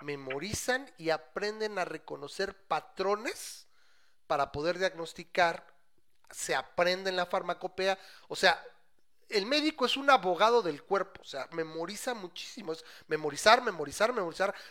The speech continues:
para poder diagnosticar, o sea, tener patrones y luego aplicar la, la, la, el tratamiento adecuado.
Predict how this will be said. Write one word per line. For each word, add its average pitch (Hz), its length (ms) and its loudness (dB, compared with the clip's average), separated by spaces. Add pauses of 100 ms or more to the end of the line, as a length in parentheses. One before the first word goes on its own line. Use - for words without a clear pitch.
para 180 240 8
poder 214 260 2
diagnosticar, 220 560 4
o 180 40 -2
sea, - 200 -6
tener 190 300 0
patrones 196 500 -2
y 170 60 -10
luego 175 280 2
aplicar 185 600 4 (560)
la, 190 380 8 (120)
la, 175 200 -8
la, 156 320 2
el 156 180 -6
tratamiento 165 560 -2
adecuado. 170 440 2